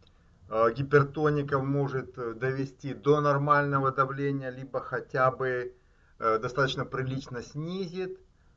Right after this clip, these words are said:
Э, при этом минимум усилий нужно прикладывать человеку, кроме, я имею в виду, кроме того, что таблетку эту съесть. А, значит, я уже четыре года, э, пыта-, пытаюсь спасать гипертоников, сделал,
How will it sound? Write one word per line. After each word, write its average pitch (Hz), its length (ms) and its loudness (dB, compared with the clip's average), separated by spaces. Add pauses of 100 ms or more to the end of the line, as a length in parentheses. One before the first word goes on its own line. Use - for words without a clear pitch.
(280)
Э, 113 460 2 (460)
при 135 160 0
этом 139 800 0
минимум 143 640 0
усилий 127 460 -8
нужно 98 320 -12
прикладывать 90 680 -6
человеку, 98 720 -10
кроме, 98 480 -6
я 104 160 -4
имею 104 180 -10
в - 20 -12
виду, 95 100 -12
кроме 104 300 -10
того, 92 240 -8
что 90 140 -20
таблетку 92 480 -14
эту 87 160 -16
съесть. - 420 -20 (840)
А, 117 280 4
значит, 135 140 -8
я 165 180 4
уже 147 760 6
четыре 151 360 -2
года, 135 440 0 (360)
э, 117 480 -2
пыта-, 135 400 4
пытаюсь 139 520 4
спасать - 460 -4
гипертоников, 151 840 -2
сделал, 131 640 0